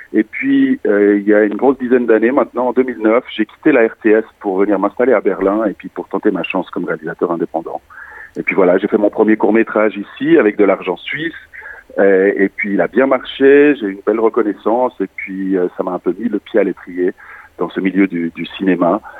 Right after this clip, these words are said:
Et puis voilà, Madame, maintenant, euh, quelques années plus tard, euh, ben, j'ai eu la chance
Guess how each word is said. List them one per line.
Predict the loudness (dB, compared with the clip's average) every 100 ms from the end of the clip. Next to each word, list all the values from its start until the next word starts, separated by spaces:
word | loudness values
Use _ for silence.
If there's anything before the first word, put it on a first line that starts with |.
| -20 -14 -10
Et |
puis | -4 0
voilà, | 2 2
Madame, | 0 0 -2 -4
maintenant, | -10 -8 -6 -4 -4 -6
euh, | -6
quelques | -6 -4 -2 -2
années | -2
plus | -6 -8
tard, | -2 0 -2 -4
euh, | -6 -4
ben, | -4 -4 -4 -8 -10
j'ai | -10
eu | -4
la | -2
chance | -2 -2 -2